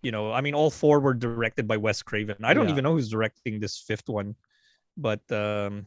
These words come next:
Speaker 1: yeah, and it, like, it had a, an M T V series. Like, I don't know how
Speaker 2: Yeah.
Speaker 1: they <laughs> pulled off the series, you
Speaker 2: It's too
Speaker 1: know,
Speaker 2: much.
Speaker 1: like, um, yeah, exactly. But, you know, again,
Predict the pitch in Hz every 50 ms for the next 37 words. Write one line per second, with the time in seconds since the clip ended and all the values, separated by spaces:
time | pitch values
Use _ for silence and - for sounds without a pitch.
0 | - - 151 170 180 151 135 135 143 147 147 - - 135 139 135 139 139 - 156
1 | 139 - - - 147 147 143 127 - 151 - 127 117 117 120 - 123 127 131 127
2 | - 151 131 117 113 117 127 143 156 175 - _ _ - - - - - - -
3 | - - - - - - 185 185 180 190 190 196 196 170 - - - - - 160
4 | 151 151 147 156 180 196 208 214 214 202 190 214 165 170 170 156 - - - -
5 | - - - - 359 - - - 311 - - - - - - - - 202 180 175
6 | 170 160 175 202 196 156 131 - - 135 156 170 139 120 123 123 120 127 135 131
7 | 127 123 123 127 135 135 131 120 117 117 113 - 113 117 113 113 113 113 120 127
8 | _ _ _ _ _ _ _ _ - - _ _ _ _ _ _ _ - - 180
9 | 175 160 151 139 131 123 120 120 117 120 127 120 117 120 117 113 110 123 - 196
10 | 214 208 196 196 185 - - 226 190 175 147 139 135 131 - - 147 139 156 160
11 | 156 156 156 151 147 147 135